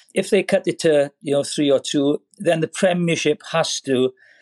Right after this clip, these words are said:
you know, really be looked at. You've got the Premiership, which is the jewel, they've said the jewel in the crown.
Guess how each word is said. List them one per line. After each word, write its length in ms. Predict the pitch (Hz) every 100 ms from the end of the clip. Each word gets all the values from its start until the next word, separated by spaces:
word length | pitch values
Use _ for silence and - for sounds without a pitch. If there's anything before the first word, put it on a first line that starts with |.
| - _ _
you 120 | 208
know, 140 | 139 139
really 400 | 135 156 151 151
be 100 | 139
looked 320 | 135 127 -
at. 160 | 120 117
You've 140 | 180
got 220 | 170 233 233
the 80 |
Premiership, 640 | 208 196 175 160 - 131 -
which 140 | 143
is 100 | 139
the 60 | 135
jewel, 400 | 127 156 156 165
they've 160 | 151
said 180 | - 160
the 80 | 143
jewel 320 | 123 156 156
in 120 | 151
the 60 | 147
crown. 420 | - - 101 139